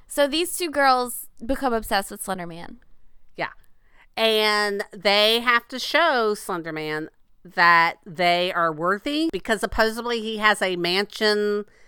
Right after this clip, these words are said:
Speaker 2: in the middle of the woods
Speaker 1: Mm-hmm.
Speaker 2: and you can go live with them, but it's like a
Speaker 1: Mm-hmm.
Speaker 2: gang. You have to <laughs> go through initiation,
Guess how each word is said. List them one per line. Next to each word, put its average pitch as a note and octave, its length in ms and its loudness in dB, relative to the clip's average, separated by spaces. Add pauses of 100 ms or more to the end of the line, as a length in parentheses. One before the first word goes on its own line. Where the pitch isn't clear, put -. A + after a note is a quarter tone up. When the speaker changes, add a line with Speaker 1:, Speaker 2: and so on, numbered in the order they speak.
(340)
Speaker 2:
in E3+ 140 -6
the E3+ 80 -2
middle F3 400 0
of F3 140 -2
the F3 100 -2
woods A3+ 880 2
Speaker 1:
Mm-hmm. A3 140 -10
Speaker 2:
and F#3 240 2
you F3+ 80 -2
can G3+ 120 -4
go F3+ 120 2
live F3+ 320 0
with G#3+ 180 -2
them, G3 540 4
but F#3+ 160 2
it's F#3+ 140 -2
like A3+ 120 6
a A3 40 4
Speaker 1:
Mm-hmm. G#3 80 2
Speaker 2:
gang. D#3 440 4
You E3 140 -2
have F3 220 4
to F3 140 -2
<laughs> - 180 -6
go G3 200 8
through F#3+ 220 -6
initiation, E3+ 920 -2